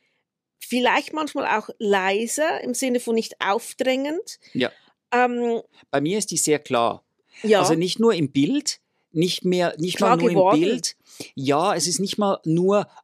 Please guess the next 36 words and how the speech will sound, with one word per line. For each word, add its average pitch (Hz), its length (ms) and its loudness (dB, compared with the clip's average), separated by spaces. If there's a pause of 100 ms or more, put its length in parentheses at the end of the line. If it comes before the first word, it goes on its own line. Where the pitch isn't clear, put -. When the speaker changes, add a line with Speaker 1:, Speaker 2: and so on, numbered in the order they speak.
Speaker 2:
aha, 156 340 2
das - 260 2
muss 202 260 0
ich 185 160 -8
tun, 190 480 -2
weil 147 220 0
dann 160 240 -2
passiert 147 400 0
das 151 220 2
und 131 120 -6
das. - 400 -2
Nicht 156 320 -4
diese 202 220 -2
Klarheit, 175 540 -4 (240)
sondern 156 280 0
vom 135 220 -4
Körpergefühl 156 640 -4
her. 110 180 -4
Das 135 160 -6
ist 156 160 -4
wirklich 175 380 -4
was, 151 280 0
was 147 140 -2
ich 135 140 -8
merke, 147 420 -2 (280)
das 143 180 -2
hat 160 160 -2
so 165 120 0
einen 156 160 -8
außerirdischen 151 880 -2
Charakter. 123 640 -4 (380)
Das 143 180 -2
hat 160 180 -4
für 170 120 -8
mich 160 240 -4
sowas, 160 560 -2